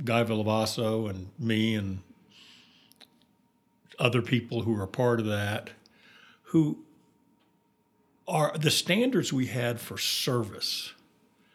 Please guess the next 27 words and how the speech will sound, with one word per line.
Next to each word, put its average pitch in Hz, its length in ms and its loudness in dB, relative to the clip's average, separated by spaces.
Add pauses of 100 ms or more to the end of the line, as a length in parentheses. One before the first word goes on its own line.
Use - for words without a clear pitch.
(360)
were 139 140 2
something 131 540 0
that 110 320 -4 (560)
called 143 400 6
me 113 240 4
to 110 180 -2
a 98 40 0
different 101 440 -2
level 98 400 -6 (380)
of 139 140 -6
operation, 101 720 -8 (680)
uh, 113 260 -4
you 156 160 -2
know, - 100 -8
that 127 180 0
we 127 160 2
all 165 440 4
wanted 127 380 0
people 127 460 -4 (160)
to - 100 0
be 123 160 2
happy 156 480 2
they 113 180 4
were 107 200 2
where 104 260 0
they 101 160 0
are. 98 420 -4